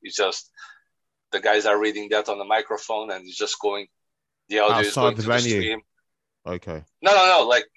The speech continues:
Speaker 1: inside the venue even, like, uh,
Speaker 2: But the
Speaker 1: I just
Speaker 2: people
Speaker 1: mean, like,
Speaker 2: inside
Speaker 1: the
Speaker 2: the venue won't be hearing that, that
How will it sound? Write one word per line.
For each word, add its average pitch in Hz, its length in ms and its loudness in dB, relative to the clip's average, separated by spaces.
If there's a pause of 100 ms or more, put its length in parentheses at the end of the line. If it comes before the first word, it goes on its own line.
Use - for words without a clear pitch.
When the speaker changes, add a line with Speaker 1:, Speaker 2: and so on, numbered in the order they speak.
Speaker 1:
inside 143 280 0
the 117 120 -2
venue 123 280 0
even, 107 280 -12
like, 92 240 -6
uh, 87 180 6
Speaker 2:
But - 200 2
the 131 120 -2
Speaker 1:
I - 40 2
just 147 160 2
Speaker 2:
people 139 80 0
Speaker 1:
mean, 135 80 2
like, 120 80 6
Speaker 2:
inside 127 180 2
Speaker 1:
the 127 60 0
Speaker 2:
the 117 40 -2
venue 120 260 -2
won't 117 160 0
be 101 80 -4
hearing 110 440 -4
that, 87 220 -6
that 87 120 -4